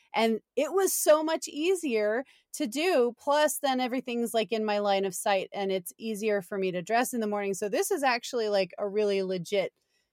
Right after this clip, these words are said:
like, solution that's been impacting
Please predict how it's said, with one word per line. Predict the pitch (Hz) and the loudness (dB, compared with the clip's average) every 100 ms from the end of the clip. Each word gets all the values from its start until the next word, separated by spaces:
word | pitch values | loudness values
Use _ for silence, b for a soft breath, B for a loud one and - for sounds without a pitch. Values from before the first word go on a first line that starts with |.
| _ _ | _ _
like, | 196 180 | -2 -2
solution | - 208 202 214 208 | -4 0 0 0 -2
that's | 190 185 | -4 -4
been | - 196 175 - _ _ | -4 -4 -4 -8 _ _
impacting | 226 214 185 190 180 180 175 | -2 0 2 0 0 -4 -4